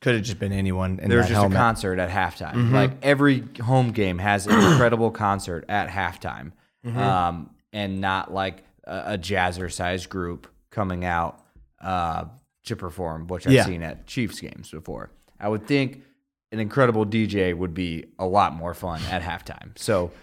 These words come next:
Speaker 2: that stadium looked incredible
Speaker 1: Yeah.
Speaker 2: and would be so much fun to go to.
Speaker 1: Yeah, of newer stadiums, I would say Allegiant and SoFi are, like, top of my list.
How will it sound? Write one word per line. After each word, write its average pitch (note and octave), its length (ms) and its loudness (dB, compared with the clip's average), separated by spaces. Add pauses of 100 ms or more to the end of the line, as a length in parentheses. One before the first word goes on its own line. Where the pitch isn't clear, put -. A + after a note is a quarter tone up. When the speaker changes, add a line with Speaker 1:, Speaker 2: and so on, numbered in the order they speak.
(240)
Speaker 2:
that C3 200 2
stadium B2+ 360 4
looked G#2 380 0 (240)
incredible E2+ 640 -4
Speaker 1:
Yeah. A2+ 300 6
Speaker 2:
and F#2+ 140 -2
would F#2 100 -2
be E2+ 320 -2
so - 360 0
much E2 200 -2
fun D#2+ 180 -8
to D#2+ 60 -10
go D2 180 -10
to. - 240 -16 (140)
Speaker 1:
Yeah, B2 280 8
of C#3 120 8
newer C#3 300 12
stadiums, C3 560 6
I A2+ 60 8
would A2 120 4
say A#2 140 4
Allegiant A#2 560 4
and G2+ 440 4
SoFi G#2 640 6
are, G2 180 4
like, F2+ 280 2
top G#2 200 2
of G2 80 -2
my G2 160 4
list. G2 420 0